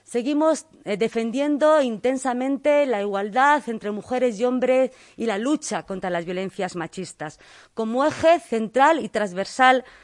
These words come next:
de las políticas feministas del Gobierno de España. Seguimos registrando iniciativas parlamentarias encaminadas a erradicar las violencias machistas, el fin de la precariedad laboral,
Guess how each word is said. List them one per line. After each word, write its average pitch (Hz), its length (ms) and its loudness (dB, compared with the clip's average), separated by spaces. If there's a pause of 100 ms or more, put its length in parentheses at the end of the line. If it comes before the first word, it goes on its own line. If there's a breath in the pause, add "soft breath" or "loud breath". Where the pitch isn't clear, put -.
(120)
de 226 80 0
las 208 200 -2
políticas 247 640 -2
feministas 208 680 -6
del 185 140 -6
Gobierno 185 640 -4
de 151 160 -10
España. 151 500 -6 (520 loud breath)
Seguimos 269 500 -2
registrando 269 560 -2
iniciativas 233 580 -4
parlamentarias 214 800 -2
encaminadas 240 800 0
a 214 60 -4
erradicar 202 440 -2
las 202 160 -4
violencias 202 420 -8
machistas, 269 680 -4 (500 loud breath)
el 208 160 -4
fin 302 240 0
de 262 80 -2
la 190 160 -2
precariedad 196 520 -4
laboral, 208 520 2